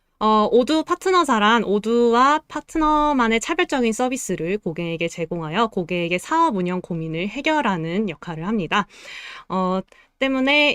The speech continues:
이제 기술적, 기능적 지원, 그리고 교육뿐만 아니라, 어, 고객과 지속적인 관계를 통해 고객을 지원하면, 지원하는 지원자이자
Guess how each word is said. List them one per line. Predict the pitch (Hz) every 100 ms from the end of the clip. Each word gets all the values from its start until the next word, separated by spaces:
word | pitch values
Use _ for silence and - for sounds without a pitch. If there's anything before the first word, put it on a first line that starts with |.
| -
이제 | 175
기술적, | - 277 320 302 - 277 262
기능적 | 214 196 202 196 180 180 -
지원, | - 175 165 208 254
그리고 | 180 160 170 175
교육뿐만 | - 233 269 - 262 247 247
아니라, | 180 156 151 220 - - -
어, | - 170 175
고객과 | - 220 269 - 240
지속적인 | 233 262 311 - 269 277
관계를 | 269 202 185 196 202
통해 | 208 190 185 277
고객을 | - 170 170 165
지원하면, | - 180 170 185 247 240 226 -
지원하는 | - 220 226 254 196 202
지원자이자 | 247 196 175 185 180 170 151 -